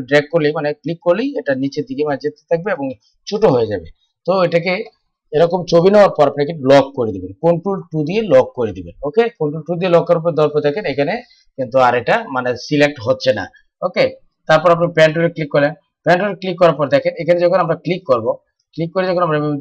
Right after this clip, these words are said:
দেখেন এখানে একটা fill color চলে আসছে। এটা কেন আসছে? এটা এখানে দেখেন এটা হচ্ছে fill color আর নিচেটা হচ্ছে line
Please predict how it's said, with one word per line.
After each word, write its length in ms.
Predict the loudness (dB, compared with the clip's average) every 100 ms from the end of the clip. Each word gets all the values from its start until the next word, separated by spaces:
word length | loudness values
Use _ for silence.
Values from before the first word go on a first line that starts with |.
| -4
দেখেন 320 | 0 0 0 -4 -6
এখানে 180 | -6 -4
একটা 160 | -8 -6
fill 220 | -2 0 -2
color 220 | -2 -2 -2
চলে 160 | -2 -2
আসছে। 260 | -6 -10
এটা 220 | -16 -14 0
কেন 140 | 2
আসছে? 300 | 4 2 -2 -6 -6 _ _ _ -4
এটা 140 | -2
এখানে 220 | -2 0
দেখেন 200 | 0 -2 -2
এটা 160 | 0 0
হচ্ছে 160 | -2
fill 260 | -4 -2 0 2
color 220 | 2 0 -2
আর 80 | -4
নিচেটা 360 | -4 -4 -8
হচ্ছে 180 | -8 -10 -14 _ _ _ 0
line 240 | 2 2